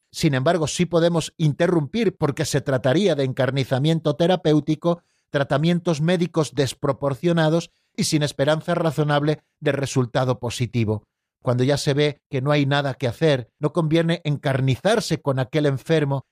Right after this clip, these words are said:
que lo que ya tiene que prepararse es para morir en paz, porque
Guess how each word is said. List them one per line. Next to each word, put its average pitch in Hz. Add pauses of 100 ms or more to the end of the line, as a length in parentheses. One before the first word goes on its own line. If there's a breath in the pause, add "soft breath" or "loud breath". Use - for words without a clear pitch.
que 131
lo 131
que 131
ya 147
tiene 147
que 143
prepararse 143
es 143
para 127
morir 135
en 127
paz, 160
porque 131